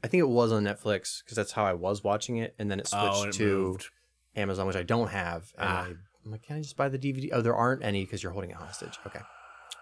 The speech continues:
Speaker 1: got it.
Speaker 2: I, I'm so tired.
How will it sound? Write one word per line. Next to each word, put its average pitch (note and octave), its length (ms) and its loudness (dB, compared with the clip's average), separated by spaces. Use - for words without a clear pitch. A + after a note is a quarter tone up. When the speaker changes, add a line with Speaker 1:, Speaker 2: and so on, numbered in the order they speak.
Speaker 1:
got - 140 -6
it. - 80 -10
Speaker 2:
I, D#3+ 80 -6
I'm - 1160 -20
so - 260 -2
tired. - 440 -10